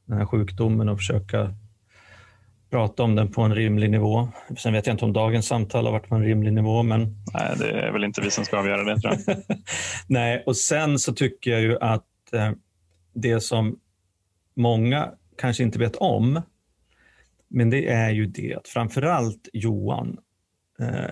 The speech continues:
Speaker 1: gör ju saker för människor som hör av sig till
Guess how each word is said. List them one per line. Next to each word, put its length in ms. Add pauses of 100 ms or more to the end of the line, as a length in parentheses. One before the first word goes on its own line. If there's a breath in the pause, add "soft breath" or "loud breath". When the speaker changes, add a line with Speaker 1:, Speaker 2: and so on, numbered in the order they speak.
(160)
Speaker 1:
gör 500
ju 200
saker 640
för 640
människor 460
som 400
hör 200
av 220
sig 320 (200)
till 340